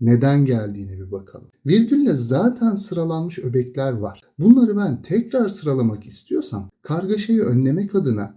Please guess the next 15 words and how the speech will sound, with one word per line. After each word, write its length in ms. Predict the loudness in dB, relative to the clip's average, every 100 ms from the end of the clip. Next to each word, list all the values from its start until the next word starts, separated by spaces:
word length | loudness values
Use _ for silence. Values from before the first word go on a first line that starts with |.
| _
aslında 480 | -10 -8 -4 -4 -4
gene 360 | -2 2 2 2
virgülün 480 | -4 -6 -6 -4 -4
yaptığı 560 | -6 -10 -10 -6 -6
gibi 220 | -6 -4
sıralama 540 | -6 -4 -2 0 2 2
göreviyle 720 | 2 2 0 0 0 2 0
noktalı 400 | 0 -4 -4 -4
virgülü 400 | -6 -8 -10 -10
kullanıyorum, 640 | -12 -10 -10 -12 -14 -8
değil 120 | -4
mi? 180 | -2 -4 -8 _
Şimdi 280 | -4 -4 -4
otobüsler 640 | -4 -2 -4 -6 -8 -6
gazileri, 800 | -2 0 2 2 2 2 -2 -6